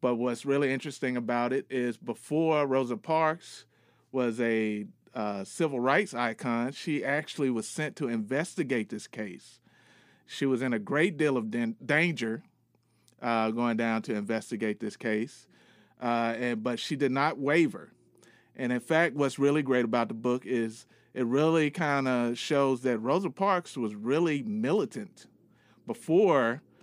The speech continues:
her ventures in the, uh, uh, nonviolent civil rights movement. Uh, in fact, a quote, uh, from the book really illustrates this really well. So at the time, um, around this time,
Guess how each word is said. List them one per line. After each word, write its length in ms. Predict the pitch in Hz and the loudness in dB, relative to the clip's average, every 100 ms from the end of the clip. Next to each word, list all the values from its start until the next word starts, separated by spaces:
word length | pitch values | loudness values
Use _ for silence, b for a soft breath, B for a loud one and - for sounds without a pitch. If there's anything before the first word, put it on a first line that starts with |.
| b b b | b b b
her 160 | 139 123 | 0 0
ventures 560 | 127 135 - 127 120 | 0 -2 0 0 0
in 120 | 120 113 | 0 0
the, 320 | 110 107 107 | 0 0 -2
uh, 340 | 104 104 107 107 - _ 127 | -4 -6 -8 -12 -18 _ -8
uh, 240 | 110 104 | -6 -4
nonviolent 680 | 107 123 127 120 120 120 113 | -2 -2 -2 0 0 0 -2
civil 240 | - 117 113 | -6 -4 0
rights 360 | 131 170 - | 2 2 0
movement. 440 | 110 110 107 120 - - b b b b b | -2 -2 -2 -4 -8 -20 b b b b b
Uh, 60 | 120 | -2
in 120 | 113 | 0
fact, 300 | 156 147 143 | 2 0 0
a 60 | 170 | -4
quote, 360 | - 147 143 - _ _ _ b b b b - | 2 2 2 -4 _ _ _ b b b b -4
uh, 500 | 120 120 117 117 117 | -2 0 0 0 -2
from 200 | 147 135 | -2 -2
the 80 | |
book 260 | 117 135 131 | 0 0 0
really 340 | 123 131 135 127 | -2 0 2 2
illustrates 520 | 127 - 147 127 - | 0 -2 0 0 0
this 200 | 127 117 | -4 0
really 200 | 131 120 | 0 2
well. 420 | 113 117 117 151 - _ _ _ _ _ - - - | 2 2 0 -2 -10 _ _ _ _ _ -20 -20 -14
So 180 | - 143 | 0 2
at 100 | 123 | 2
the 80 | 120 | 0
time, 640 | 160 135 123 123 135 139 - | 0 2 2 2 -2 -10 -6
um, 600 | 120 113 110 104 104 117 - - - | -2 0 0 -2 -4 -10 -20 -20 -8
around 300 | 123 120 120 | -2 0 0
this 140 | 117 - | -2 -2
time, 500 | 123 120 117 110 | 0 0 0 -2